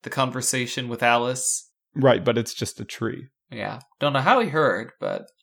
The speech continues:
Speaker 1: <laughs> and then, you know, Howard hiding behind the tree, and so you have the, the tree gesturing while we can't, you know, it kinda looks like it's Howard.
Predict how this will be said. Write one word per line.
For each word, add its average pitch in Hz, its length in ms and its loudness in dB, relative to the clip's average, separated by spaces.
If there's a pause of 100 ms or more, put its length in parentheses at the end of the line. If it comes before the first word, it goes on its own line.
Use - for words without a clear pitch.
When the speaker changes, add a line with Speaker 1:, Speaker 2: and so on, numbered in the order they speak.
(160)
Speaker 1:
<laughs> - 360 -10
and 262 760 -2
then, 120 120 -6
you 117 140 -4
know, 110 80 0
Howard 113 380 2
hiding 123 360 6
behind 120 320 -2
the 113 60 -6
tree, 127 320 -4
and 120 120 -6
so 123 140 -2
you 120 140 -2
have 123 240 0
the, 107 180 2
the 104 140 -8
tree 127 640 -2 (200)
gesturing 127 840 -2
while 113 580 -4
we 120 100 -8
can't, - 380 -12
you 120 80 -6
know, 101 240 -10
it - 100 -18
kinda 131 240 -2
looks 123 300 -6
like 120 160 -4
it's 113 160 -10
Howard. 123 480 2